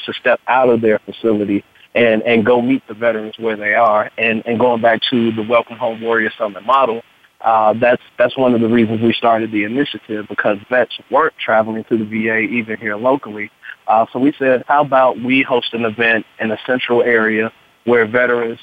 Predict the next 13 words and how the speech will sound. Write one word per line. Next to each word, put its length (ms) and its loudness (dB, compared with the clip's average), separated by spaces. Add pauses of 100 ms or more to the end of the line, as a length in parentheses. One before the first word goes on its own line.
are 100 2
more 280 2
likely 480 0
to, 220 0
uh, 260 4 (120)
to, 220 0
to, 320 -2 (100)
to 120 0
want 260 2
to 100 -10
come 240 -2
and 120 -12
attend?" 440 -6